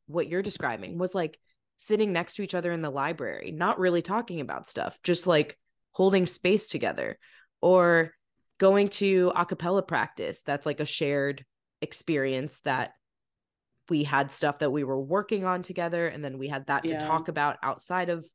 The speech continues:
Speaker 1: practices. I don't know. I was just kind of like, "Oh, there's just, like, our lives are less integrated,
Speaker 2: Yeah.
Speaker 1: and we
Speaker 2: And I
Speaker 1: don't
Speaker 2: think
Speaker 1: hold space with each other, even just silent space."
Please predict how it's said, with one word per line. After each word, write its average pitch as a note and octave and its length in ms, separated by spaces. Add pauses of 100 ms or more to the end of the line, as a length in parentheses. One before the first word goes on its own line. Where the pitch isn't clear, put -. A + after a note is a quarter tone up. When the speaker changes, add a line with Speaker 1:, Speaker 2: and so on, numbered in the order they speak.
(380)
Speaker 1:
practices. E3 680 (400)
I B3+ 60
don't D4 120
know. B3 120
I F3+ 100
was F#3 120
just A3 180
kind G#3+ 180
of G#3 100
like, F#3+ 340
"Oh, F#3 460 (520)
there's A3+ 220
just, C#4+ 220
like, C4+ 240
our F#3 140
lives E3+ 400
are F3+ 120
less E3 360
integrated, F#3+ 840 (420)
Speaker 2:
Yeah. D#3+ 220
Speaker 1:
and E3+ 300
we D#3+ 140
Speaker 2:
And A#3 80
I A#3 60
Speaker 1:
don't E3 160
Speaker 2:
think B3+ 180
Speaker 1:
hold F3+ 240
space - 480
with F3 160
each F3+ 160
other, F3 220
even D#3+ 360
just D3 220
silent D#3+ 460
space." A3+ 600